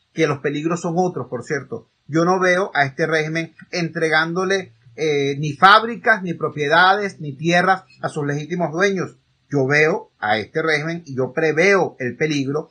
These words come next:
de que estos tipos agarren esos bienes y se los den a ellos mismos. Veamos lo que ocurrió en la Rusia poscomunista. Los antiguos jerarcas del régimen comunista, cuando ese régimen,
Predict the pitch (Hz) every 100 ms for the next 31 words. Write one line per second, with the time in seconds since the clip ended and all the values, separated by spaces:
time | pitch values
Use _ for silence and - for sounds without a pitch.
0 | _ 143 120 117 135 131 - 170 - -
1 | 151 175 185 165 139 - 165 208 190 185
2 | 208 170 175 - _ _ _ - 254 214
3 | 170 151 156 170 165 135 90 92 - _
4 | _ _ - 190 277 294 240 190 - 156
5 | 175 202 170 _ _ 143 143 135 131 202
6 | 175 135 120 - _ 147 135 - 120 123
7 | 143 135 - - _ _ _ - 165 165
8 | - 185 175 170 294 285 269 233 - 175
9 | 226 233 - 135 - 139 135 147 175 196
10 | 196 220 277 254 175 220 - _ _ 151
11 | 131 131 127 175 190 190 208 190